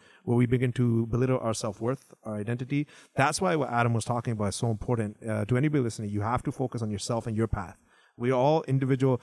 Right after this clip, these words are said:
There's too many complex, uh, array of variables for each individual person. Like Adam was saying, each person may have, you may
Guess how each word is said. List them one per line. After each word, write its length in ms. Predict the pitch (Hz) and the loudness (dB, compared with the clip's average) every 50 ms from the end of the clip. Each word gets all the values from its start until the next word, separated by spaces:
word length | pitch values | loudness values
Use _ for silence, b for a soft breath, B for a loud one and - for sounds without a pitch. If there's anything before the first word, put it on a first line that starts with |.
| b b b | b b b
There's 200 | - 127 127 - | 0 0 2 0
too 220 | - - - 185 | -2 0 2 2
many 180 | 175 180 175 160 | 4 4 2 0
complex, 540 | - - 143 135 123 - 135 127 - - - | 0 0 -2 -2 0 0 -2 -2 -2 -6 -8
uh, 400 | - 131 127 123 117 113 113 110 b b b b b b - | -4 -2 0 0 0 0 -2 -4 b b b b b b -2
array 220 | 117 117 127 127 | 0 2 2 2
of 120 | 127 117 104 | 0 0 -2
variables 760 | 107 107 127 135 131 123 113 101 95 95 92 92 - - - | -2 0 0 2 2 2 0 -2 -4 -8 -10 -10 -12 -16 -16
for 140 | - - 127 - | -10 -10 -10 -6
each 240 | - 139 139 - - | -6 -6 -6 -6 -4
individual 480 | - 135 123 110 110 120 107 113 107 101 | -2 -2 -2 0 -2 -4 -2 -4 -4 -4
person. 420 | - - 131 120 - 117 107 101 | -2 -2 -2 -2 -2 -4 -6 -6
Like 220 | 104 110 113 113 123 | -6 -6 -6 -4 -2
Adam 180 | 117 120 120 | -2 -2 0
was 140 | 117 117 - | -2 -2 -2
saying, 260 | - 135 139 139 135 b b b b b b b b b - | 0 0 0 0 0 b b b b b b b b b -2
each 200 | 139 147 - - | -2 0 0 2
person 400 | 151 151 135 - 143 139 135 131 | 2 2 4 4 2 2 2 2
may 100 | 135 131 | 2 4
have, 260 | 120 127 127 117 127 - - 147 147 151 - | 4 2 2 0 -2 -6 -8 -6 -8 -6 -4
you 160 | 147 135 135 | -2 0 2
may 360 | 131 143 143 143 143 139 131 | 2 4 4 4 4 2 0